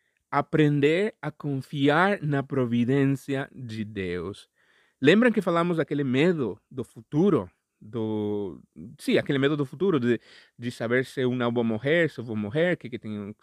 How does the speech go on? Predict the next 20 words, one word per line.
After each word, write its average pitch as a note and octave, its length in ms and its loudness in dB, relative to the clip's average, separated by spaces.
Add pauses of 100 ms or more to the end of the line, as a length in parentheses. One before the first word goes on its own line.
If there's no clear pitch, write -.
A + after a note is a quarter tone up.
(120)
quando C3 160 -4
eu B2 60 -2
vou A2+ 120 -4
ter A2+ 100 -8
depressão, D#3+ 720 2 (560)
se B2 380 0
os A2+ 140 0
negócios, B2+ 640 2
o A2 60 -8
dinheiro, B2 680 0
a G#2 60 -2
família, B2+ 500 -2
o G#2 40 -2
amor A#2+ 240 -2
vai A2+ 160 -2
ir G2 80 -4
bem. C#3+ 320 0 (360)
Bom, G#3+ 240 4 (460)
é G3+ 140 4
uma A#3+ 240 2